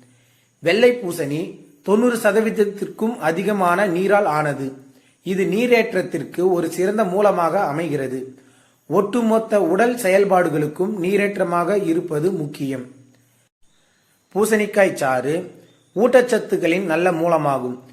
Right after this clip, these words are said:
இதில் வைட்டமின் ஏ, பீட்டா கரோட்டின் வடிவில் வைட்டமின் சி மற்றும் ஃபோலேட் உட்பட பி காம்ப்ளெக்ஸ், தயாமின், ரிபோப்ளவின் மற்றும்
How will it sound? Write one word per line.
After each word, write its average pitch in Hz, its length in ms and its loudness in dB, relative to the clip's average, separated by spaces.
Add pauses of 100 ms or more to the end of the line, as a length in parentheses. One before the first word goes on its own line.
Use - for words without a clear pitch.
(220)
இதில் 151 380 0 (360)
வைட்டமின் 156 580 -2
ஏ, 160 120 2 (540)
பீட்டா 196 440 0
கரோட்டின் 170 540 -2
வடிவில் 135 340 -6 (460)
வைட்டமின் 160 480 0 (200)
சி 196 260 -6 (440)
மற்றும் 151 440 -4 (280)
ஃபோலேட் 196 540 2 (160)
உட்பட 147 360 -2 (520)
பி 185 120 -2 (140)
காம்ப்ளெக்ஸ், 156 640 0 (400)
தயாமின், 156 480 0 (260)
ரிபோப்ளவின் 156 720 0 (160)
மற்றும் 147 400 -4